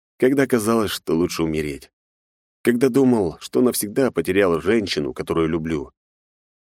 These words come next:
Лиана Варне. Даже когда она в могиле, от нее нет покоя, мразь. Она все продумала, все предусмотрела, кроме того, что темный магистр решит от нее избавиться.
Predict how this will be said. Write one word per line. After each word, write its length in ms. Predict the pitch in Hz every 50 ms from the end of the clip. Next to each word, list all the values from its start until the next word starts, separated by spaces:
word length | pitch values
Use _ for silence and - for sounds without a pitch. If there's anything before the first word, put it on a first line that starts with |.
| _ _
Лиана 520 | - 65 73 73 82 95 98 98 98 95 92
Варне. 600 | 92 92 92 87 87 85 78 73 69 65 - - _ _ _ _ _ _ _ _ _ _ _ _ _ _ _
Даже 280 | - - 90 92 98 90
когда 320 | 95 95 90 90 104 104
она 140 | 101 101 98
в 100 | 87 85
могиле, 560 | 85 87 92 98 82 85 95 104 98 90 85
от 100 | 82 -
нее 240 | 90 90 90 90 85
нет 200 | 85 85 80 -
покоя, 520 | _ 92 85 - - 110 101 87 80 73 69 - -
мразь. 800 | - 71 85 90 95 95 101 98 95 85 73 71 - - - - _ _ _ _ _ _ _ _ _ _
Она 260 | 82 95 120 131 123
все 260 | 113 - - 139 120
продумала, 720 | - - 135 123 95 107 123 135 113 92 82 73 76 - -
все 360 | - - - - 123 131 123
предусмотрела, 880 | - 98 92 90 92 - 117 101 98 123 139 131 113 92 80 71 - - - _
кроме 300 | - - 117 104 95 95
того, 420 | - 98 98 107 113 101 90 78
что 200 | 76 - - -
темный 280 | - - 98 92 92 87
магистр 460 | 85 87 87 92 101 90 - - 87 87
решит 300 | 95 92 - - - -
от 140 | 82 80
нее 200 | 92 92 95 95
избавиться. 640 | 92 82 85 110 120 90 78 73 - - 60 53